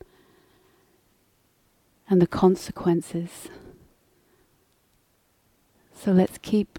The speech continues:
alive that flame, but let's explore your relationship with this idea. So,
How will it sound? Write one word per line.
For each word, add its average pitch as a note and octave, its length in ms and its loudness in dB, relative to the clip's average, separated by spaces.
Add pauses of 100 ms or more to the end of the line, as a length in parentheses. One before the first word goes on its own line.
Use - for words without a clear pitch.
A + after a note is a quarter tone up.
(120)
alive F3 520 0
that - 220 -8
flame, F3 640 -2 (600)
but F#3 120 -8
let's - 260 -2
explore F3+ 800 -6 (920)
your E3 480 -6 (1400)
relationship F3+ 920 -2 (140)
with E3 140 -12 (100)
this - 440 -8
idea. - 320 -12 (2750)
So, F#3+ 880 -6